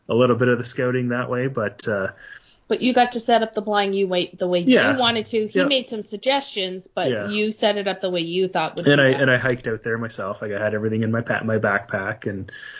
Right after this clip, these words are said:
Speaker 1: hiked out there and did it myself. And then Wednesday night was cold. I got out after work on Wednesday, and it was cold and windy, and I didn't see a bird, didn't hear anything.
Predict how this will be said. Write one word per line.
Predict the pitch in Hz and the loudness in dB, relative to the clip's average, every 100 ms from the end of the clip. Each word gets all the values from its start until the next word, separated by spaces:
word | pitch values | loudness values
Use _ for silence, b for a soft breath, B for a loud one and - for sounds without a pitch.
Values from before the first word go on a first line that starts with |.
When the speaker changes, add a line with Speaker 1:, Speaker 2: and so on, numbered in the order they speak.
| B _ - | B _ -2
Speaker 1:
hiked | 117 110 | -2 4
out | 110 107 | 2 4
there | 110 107 | 2 4
and | |
did | 107 107 | 4 2
it | 120 | 0
myself. | 123 - 95 104 110 | -2 -2 -4 -4 -2
And | |
then | 101 107 B B B B B _ | -2 -2 B B B B B _
Wednesday | 151 165 151 147 | 4 6 6 4
night | 151 156 | 4 2
was | 143 | -2
cold. | - 156 147 143 143 | -2 0 4 4 2
I | 131 | 2
got | 135 | 2
out | 135 139 - _ _ _ 135 | 0 -2 -6 _ _ _ -8
after | 131 127 123 | -8 -4 -2
work | 120 120 127 | -2 -2 -4
on | 120 | -2
Wednesday, | 120 120 107 123 123 127 | -2 -2 2 2 4 2
and | 104 | 0
it | 107 | -2
was | - | -6
cold | - 123 120 113 | -2 2 2 2
and | 107 | 2
windy, | 107 110 110 113 | 2 4 4 4
and | 101 | 2
I | 92 | 0
didn't | 110 107 | 0 0
see | - 123 110 | 2 4 4
a | |
bird, | 110 113 110 110 110 | 6 6 6 4 0
didn't | 107 95 | -6 -6
hear | 107 110 | 0 2
anything. | 107 107 104 110 104 107 | 2 0 -2 -4 -2 -4